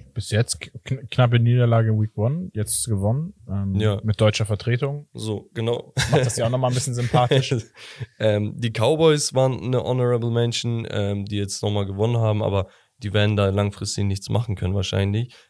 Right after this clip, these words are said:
Speaker 2: Cardinals muss man halt wirklich appreciaten nach dem Sieg gegen die Raiders, ähm,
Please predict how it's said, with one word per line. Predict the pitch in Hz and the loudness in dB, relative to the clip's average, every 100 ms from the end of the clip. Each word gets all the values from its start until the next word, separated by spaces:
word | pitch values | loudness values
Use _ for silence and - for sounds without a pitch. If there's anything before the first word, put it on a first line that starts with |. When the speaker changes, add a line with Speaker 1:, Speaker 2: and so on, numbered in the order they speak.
| - | -4
Speaker 2:
Cardinals | 107 113 120 120 107 | 2 4 4 2 0
muss | - 110 | -4 -2
man | 113 | 0
halt | 110 107 107 | 2 0 -2
wirklich | 107 107 101 | -6 -6 -6
appreciaten | 110 - 113 - 110 107 107 | -6 -2 -2 0 -2 -2 -2
nach | 104 | -2
dem | 107 104 98 | -2 -2 -2
Sieg | 101 - | -6 -4
gegen | 104 | -2
die | 101 | 0
Raiders, | 98 98 110 113 - _ _ _ _ _ - | 2 2 2 2 -2 _ _ _ _ _ -4
ähm, | 104 101 95 95 | 0 2 0 -2